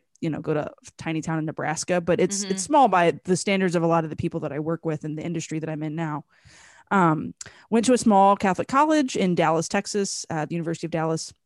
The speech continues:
Speaker 1: And, uh, after I graduated, went to Chicago for a year, hated it. Chicago was cold. I was in a very wealthy suburb of Chicago with good people, but,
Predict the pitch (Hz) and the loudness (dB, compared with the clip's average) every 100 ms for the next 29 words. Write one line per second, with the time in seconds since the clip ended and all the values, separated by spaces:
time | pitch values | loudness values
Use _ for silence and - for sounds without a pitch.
0 | _ - 175 165 165 170 160 151 - 196 | _ -4 0 2 2 0 0 -2 0 -2
1 | - 277 202 170 170 170 175 165 190 - | 2 2 2 2 2 2 2 -2 -4 -8
2 | - 165 165 165 170 160 160 139 165 220 | -4 -2 -2 -4 -4 -4 -4 -6 -6 -8
3 | _ 175 156 143 139 - _ _ _ _ | _ -6 -4 -4 -6 -8 _ _ _ _
4 | _ _ - - 160 151 - 160 - 240 | _ _ -14 -8 -6 -6 -6 -4 4 6
5 | 220 202 - - - - 170 170 170 156 | 6 4 0 -20 -20 -6 -2 0 0 2
6 | 175 180 185 170 175 165 175 - 170 190 | 2 4 4 4 2 0 -4 -2 0 0
7 | 190 185 - 190 190 190 196 240 - 392 | 0 -2 -4 -4 -2 0 2 2 4 2
8 | 320 262 247 190 175 - 190 | 2 -2 2 2 2 0 -2